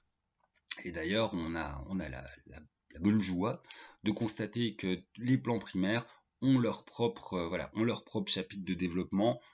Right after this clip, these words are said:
où t'as quand même toute une série de, des plans majeurs, les plans les plus influents et les plans avec leurs bizarreries qui sont donnés. Voilà.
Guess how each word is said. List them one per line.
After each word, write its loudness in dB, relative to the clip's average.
où -2
t'as 2
quand -4
même 4
toute -12
une -2
série -2
de, 0
des -4
plans -4
majeurs, -2
les -2
plans -6
les -4
plus -6
influents 0
et 0
les -4
plans -4
avec -8
leurs -4
bizarreries -4
qui -2
sont 0
donnés. 2
Voilà. -20